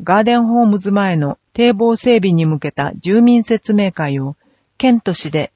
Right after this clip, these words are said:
連携して行っている。また、河川の水位上昇などにより、内水被害があった箇所について、流下断面の確保や浚渫を行うように県に申し入れた。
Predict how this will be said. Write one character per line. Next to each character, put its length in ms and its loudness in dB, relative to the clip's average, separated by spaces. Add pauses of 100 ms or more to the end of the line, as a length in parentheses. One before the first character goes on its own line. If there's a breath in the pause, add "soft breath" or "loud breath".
連 240 0
携 180 0
し 120 -10
て 120 -2
行 200 -4 (100)
っ 120 -4
て 180 -6
い 100 -4
る。 200 -10 (920)
ま 140 -4
た、 240 -6 (260)
河 160 -4
川 180 2
の 200 2
水 340 0
位 60 -2
上 220 0
昇 220 -4
な 160 -2
ど 120 -6
に 140 -2
よ 100 -4
り、 240 -10 (320)
内 220 2
水 260 -2
被 180 -2
害 220 2
が 160 -2
あ 40 -4
っ 60 -10
た 160 -8
箇 140 -6
所 140 -4
に 160 -2
つ 120 -10
い 80 -6
て、 300 -14 (720)
流 160 -2
下 160 2
断 220 4
面 200 2
の 100 -2
確 300 -10
保 140 -6
や 240 -8 (240)
浚 220 0
渫 460 0
を 80 -2
行 140 -6 (220)
う 80 0
よ 140 0
う 40 0
に 320 -2
県 220 4
に 100 6
申 240 0
し 200 -8
入 80 -2
れ 120 -6
た。 220 -14